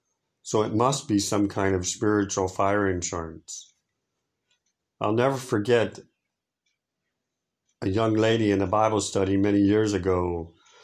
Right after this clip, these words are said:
and she made this statement. She said, I've been raised in a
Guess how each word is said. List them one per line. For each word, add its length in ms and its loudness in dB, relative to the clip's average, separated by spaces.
and 160 0
she 360 -2
made 340 -2
this 260 0
statement. 760 -6
She 160 -4
said, 240 2
I've 240 4
been 180 0
raised 560 2
in 160 -2
a 380 0